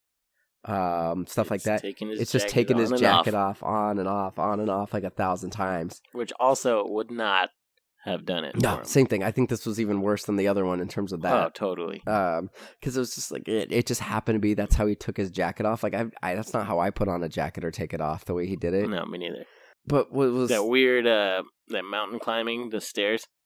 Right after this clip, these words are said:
Speaker 1: Yeah, that was kinda reckless and dangerous.
Speaker 2: That, y-, yeah, for, like, a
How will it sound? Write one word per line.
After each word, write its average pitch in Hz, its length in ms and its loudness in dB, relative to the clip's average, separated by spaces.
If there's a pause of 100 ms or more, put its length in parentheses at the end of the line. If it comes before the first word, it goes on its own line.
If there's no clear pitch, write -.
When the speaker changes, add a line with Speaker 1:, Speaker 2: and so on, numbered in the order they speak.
(120)
Speaker 1:
Yeah, 160 320 -2
that 175 160 2
was 240 120 0
kinda 247 240 4
reckless 101 640 2
and 113 140 0
dangerous. 98 560 2
Speaker 2:
That, 95 120 -10 (120)
y-, 82 360 -12
yeah, 82 260 -4 (140)
for, 85 180 -8 (140)
like, 92 240 -8
a 101 100 -10